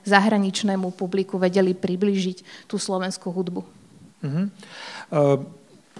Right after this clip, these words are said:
Speaker 2: Martin, možno aj teba sa spýtam k tomu filmu samotnému. Ako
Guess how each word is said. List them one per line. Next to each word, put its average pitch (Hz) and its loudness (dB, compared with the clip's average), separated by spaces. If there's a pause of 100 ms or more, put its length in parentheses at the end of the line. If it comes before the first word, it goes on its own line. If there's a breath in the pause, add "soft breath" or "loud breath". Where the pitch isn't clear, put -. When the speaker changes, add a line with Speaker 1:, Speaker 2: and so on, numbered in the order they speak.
(120)
Speaker 2:
Martin, 147 2
možno 160 0
aj 151 -2
teba 170 0
sa 156 2
spýtam 156 0
k - -10
tomu 156 2
filmu 156 2
samotnému. 143 0 (320 loud breath)
Ako 185 6